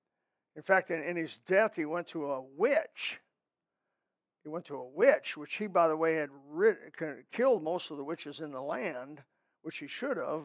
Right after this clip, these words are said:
but he, he went to one and broke the very thing he was doing, so the hypocrisy was pretty bad. So Saul, David, David lived, reigned forty years, Saul reigned forty years, and then I believe, uh, you have, uh,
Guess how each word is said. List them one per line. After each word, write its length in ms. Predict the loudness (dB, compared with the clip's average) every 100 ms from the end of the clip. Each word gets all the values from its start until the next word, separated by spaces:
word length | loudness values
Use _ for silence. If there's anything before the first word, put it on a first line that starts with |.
| -8
but 120 | -10
he, 300 | -8 -8 -8
he 220 | -10 -10 -10
went 240 | -12 -12
to 180 | -10 -10
one 320 | -8 -8 -8
and 200 | -10 -10
broke 240 | -4 -4 -4
the 60 |
very 220 | -8 -6 -6
thing 240 | -8 -12
he 80 | -14
was 140 | -18
doing, 240 | -18 -14 -12
so 180 | -10
the 60 | -8
hypocrisy 680 | -10 -2 0 0 -6 -12 -12
was 160 | -12 -14
pretty 160 | -12 -2
bad. 260 | 0 0
So 140 | -4 -14
Saul, 560 | -4 -2 2 0 0 _ _ _ _
David, 460 | 2 4 4 2 0 -12 _ _ -2
David 240 | 2 2
lived, 220 | 2 2 -2 -12
reigned 320 | -6 -4 -4
forty 260 | -4 -2 0
years, 320 | 2 2 0
Saul 260 | 0 2 2
reigned 220 | 0 -6
forty 280 | -4 -4 -2
years, 280 | 0 0 -2
and 140 | -6
then 240 | -6 -6 -12 _ _ _ _ _
I 80 | -4
believe, 420 | -2 0 -2 -2
uh, 280 | -2 -2 -4 -8 _ _ _ _ _ _
you 120 | -8 -4
have, 360 | 0 0 0 -4 -6
uh, 320 | -4 -4